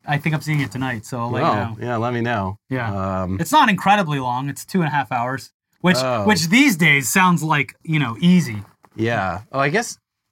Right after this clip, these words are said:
Speaker 2: yeah, he was ta-, he already has his, you know, his signature Ridley Scott director's cut. I think it's, like, four hours long.
Speaker 1: Good.
Speaker 2: So maybe I'll just wait for that and <laughs> make a week out of it.
Speaker 1: Uh-huh.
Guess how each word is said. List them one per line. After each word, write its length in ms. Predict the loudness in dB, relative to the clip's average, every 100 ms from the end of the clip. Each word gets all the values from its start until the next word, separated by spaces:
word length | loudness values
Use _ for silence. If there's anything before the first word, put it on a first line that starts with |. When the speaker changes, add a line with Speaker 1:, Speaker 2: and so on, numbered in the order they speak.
| _
Speaker 2:
yeah, 120 | -4 0
he 100 | 0
was 120 | 0
ta-, 180 | 0 0
he 160 | 2 4
already 260 | 4 4 0
has 380 | 0 0 -2
his, 300 | -2 -4 -4 -12 _ _ _ _ _
you 120 | -8
know, 180 | -8 -8
his 160 | -8 -6
signature 480 | -4 -4 -2 -2 -4 -8 _
Ridley 280 | -6 -2 -2
Scott 360 | -2 -2 -2 -4
director's 520 | -4 -4 -4 -4 -4
cut. 260 | -6 -10 -10 -8
I 80 |
think 160 | -6 -4
it's, 120 | -6
like, 120 | -8
four 320 | -12 -8 -8 -6
hours 280 | -10 -12
long. 180 | -12 -10
Speaker 1:
Good. 240 | -6 -6 -6 -16 _
Speaker 2:
So 480 | -10 -4 -4 -4 -8 _ _ _ _ _ _ -4
maybe 180 | 2 2
I'll 80 |
just 160 | 2 0
wait 160 | 0 0
for 140 | -2
that 280 | -2 -2 -6 _ -6
and 220 | -4 -4 -4
<laughs> 40 |
make 220 | -6 -4
a 20 | -4
week 260 | -4 -4
out 140 | -6 -8
of 60 | -10
it. 100 | -8
Speaker 1:
Uh-huh. 340 | -6 -4 -6